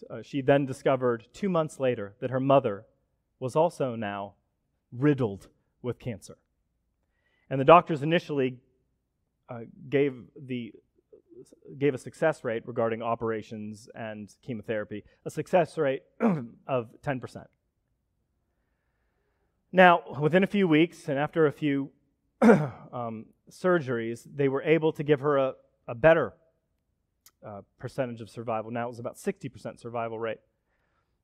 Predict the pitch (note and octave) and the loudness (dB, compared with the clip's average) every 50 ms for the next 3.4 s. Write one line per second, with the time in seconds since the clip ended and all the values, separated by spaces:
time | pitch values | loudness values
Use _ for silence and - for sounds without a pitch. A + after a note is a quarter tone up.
0 | _ _ _ _ - C#3+ C3+ B2+ B2 B2+ B2+ A#2+ - _ - - _ _ _ _ | _ _ _ _ -8 -6 -4 -4 -4 -6 -8 -10 -10 _ -20 -20 _ _ _ _
1 | - C3 B2 - - C#3 C#3+ C#3 C#3 - - D#3 C#3 C#3 D3 D3 - - D3+ D3+ | -18 -18 -16 -14 -8 -4 -4 -4 -4 -2 -2 0 0 0 -2 -4 -4 -2 0 2
2 | D#3 D3+ C3+ C3+ B2+ A#2+ A#2+ A#2+ - - C3 A#2 A2+ A#2+ - _ _ _ - C#3+ | 2 2 0 0 -2 -2 -4 -6 -6 -6 -4 -4 -6 -8 -10 _ _ _ -6 0
3 | C3+ C#3+ C#3+ C#3+ C3+ A#2 - | 2 2 2 2 0 -2 -8